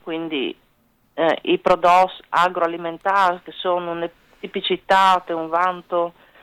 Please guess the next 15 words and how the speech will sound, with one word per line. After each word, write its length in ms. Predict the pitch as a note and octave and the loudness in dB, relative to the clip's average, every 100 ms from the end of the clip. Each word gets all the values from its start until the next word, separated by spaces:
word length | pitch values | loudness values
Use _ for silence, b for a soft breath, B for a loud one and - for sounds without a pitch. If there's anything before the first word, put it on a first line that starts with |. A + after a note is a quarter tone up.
| b b _ | b b _
delle 160 | F#3 F3 | 0 0
economie 420 | F#3 F3+ F#3 F3+ | -2 -4 -4 -4
italiane. 760 | F3 G3 G3+ F#3 F3 G3 C4 - _ _ _ _ _ _ | 0 -2 2 2 2 0 -2 -6 _ _ _ _ _ _
Ehm, 920 | - F#3+ F3+ E3+ E3 D#3+ D#3+ D#3 D3 - | 2 4 6 6 4 2 0 -2 -4 -2
lì 300 | A3 G#3 G3 G3 | 2 4 4 4
le, 300 | F3+ F3 E3 | 4 4 2
l'iter 460 | G#3 A3 F3+ E3 | 0 2 2 4
è 80 | D#3+ | 2
appena 340 | D#3+ F#3+ F#3 E3 | 2 2 0 0
partito, 500 | A3+ - F#3 F#3+ E3 | -2 0 -6 -4 -8
viene 180 | E3+ | -6
appena 360 | E3 - F3 E3+ | -6 -4 -4 -4
depositato 880 | E3+ E3+ E3+ F3 F3+ E3 D#3+ - - | -4 -4 -6 -4 0 2 2 -2 -6
gli 120 | D3 | 0
emendamenti, 840 | D#3 D#3+ F3 A3+ F3+ D3+ D3 A3+ | 2 2 2 2 2 0 -2 -8